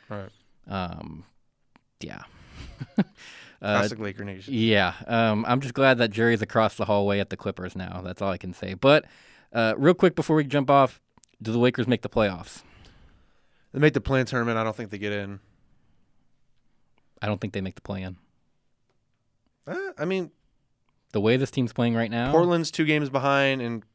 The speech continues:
Speaker 1: New Orleans, New Orleans is playing a lot better. New Orleans, I think, can hold that ten spot. I, I don't know if Portland can catch up to, I guess Portland's, like, pretty much on the same level the Lakers are.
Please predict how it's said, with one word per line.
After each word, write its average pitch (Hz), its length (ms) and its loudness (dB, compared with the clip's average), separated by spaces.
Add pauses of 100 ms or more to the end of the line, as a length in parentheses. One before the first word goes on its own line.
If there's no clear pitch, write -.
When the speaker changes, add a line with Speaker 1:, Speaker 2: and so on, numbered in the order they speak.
(280)
Speaker 1:
New 117 140 -6
Orleans, 127 300 0
New 131 80 -4
Orleans 180 240 0
is 170 40 -6
playing 160 180 0
a 151 40 2
lot 135 120 2
better. 110 300 0 (640)
New 123 140 -2
Orleans, 165 260 2
I 139 80 0
think, 131 160 -4
can 120 120 -4
hold 120 160 -2
that 113 140 0
ten 117 180 -6
spot. 104 380 -4 (640)
I, 123 220 6 (840)
I 131 120 6
don't 135 140 10
know 131 80 6
if 113 140 0
Portland 107 500 -2
can 98 540 -4 (920)
catch - 280 -10
up 101 160 -10
to, 101 600 -8 (600)
I 104 100 -10
guess 98 120 -12
Portland's, 123 420 -4
like, 104 180 -8
pretty 104 160 -12
much 95 160 -10
on 95 80 -12
the 90 60 -12
same 95 180 -12
level 90 140 -12
the 87 80 -16
Lakers 90 340 -16
are. 90 240 -16